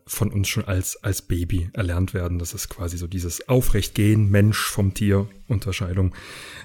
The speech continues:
Das heißt, äh, oben Himmel wird heller automatisch. Das heißt, wir sind sowieso schon dadurch, dass wir aufrecht gehen,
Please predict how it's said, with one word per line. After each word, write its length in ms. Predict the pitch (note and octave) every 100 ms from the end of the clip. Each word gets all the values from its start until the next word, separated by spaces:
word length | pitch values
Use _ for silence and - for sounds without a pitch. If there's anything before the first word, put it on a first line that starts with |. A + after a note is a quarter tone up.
| -
Das 160 | E2
heißt, 460 | G#2+ G2+ - - -
äh, 360 | A2+ F#2+ F#2 F#2 -
oben 280 | D3+ C3 A#2+
Himmel 460 | F#2+ B2 A#2+ A2+ G#2
wird 180 | -
heller 340 | D3 D#3 C#3+ B2+
automatisch. 580 | A2+ A#2+ A2 G#2+ A2 -
Das 140 | F#2+
heißt, 240 | F#2 F#2
wir 80 | G2
sind 180 | F#2 F#2
sowieso 300 | F#2+ F2 G#2+
schon 180 | G#2 G2
dadurch, 200 | F#2 F2+
dass 180 | F#2 -
wir 140 | -
aufrecht 460 | G2 - F2+ - -
gehen, 340 | F#2+ G2+ F#2